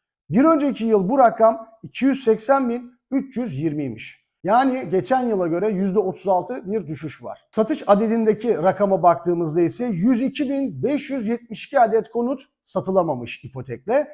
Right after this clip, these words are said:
E, bunu eklediğinizde bir milyon üç yüz yirmi sekiz binler civarında bir rakam elde ediyorsunuz. Bir önceki yıla göre baktığımızda.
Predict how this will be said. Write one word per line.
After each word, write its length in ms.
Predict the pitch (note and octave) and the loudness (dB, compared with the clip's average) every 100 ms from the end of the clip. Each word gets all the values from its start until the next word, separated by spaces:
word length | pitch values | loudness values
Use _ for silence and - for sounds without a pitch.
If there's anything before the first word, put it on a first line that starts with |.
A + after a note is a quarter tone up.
| - - | -14 -6
E, 120 | E3+ | 0
bunu 160 | B3+ B3+ | 2 2
eklediğinizde 800 | B3+ B3+ A3+ C4+ C4+ A3+ C#4 A3 | 0 0 0 0 0 0 0 2
bir 100 | D4 | 2
milyon 320 | C4+ B3+ B3+ | 2 0 -2
üç 240 | B3 - | -6 -6
yüz 140 | C#4 A3 | -6 -6
yirmi 200 | B3 A#3+ | -8 -8
sekiz 300 | B3 A3+ A3 | -10 -10 -8
binler 360 | A#3+ A#3+ C4 | -6 -2 -2
civarında 500 | A3 A3+ G#3+ G3+ A3 | 0 2 2 2 -4
bir 120 | G#3 G3+ | -2 -2
rakam 320 | G3 G#3 A#3 | 0 0 0
elde 220 | G3 D#3+ | -4 -6
ediyorsunuz. 640 | C3+ C3 C3 D3+ C4 - _ _ _ E3+ | -8 -12 -14 -14 -14 -14 _ _ _ -2
Bir 100 | C4 | 0
önceki 400 | A3 F#3 F3 F3 | 2 0 -2 -4
yıla 160 | E3+ | -2
göre 260 | D#3+ D3+ C#3 | -2 -2 -2
baktığımızda. 600 | C#3 - D3 D3 C4 | -2 -4 -10 -4 -4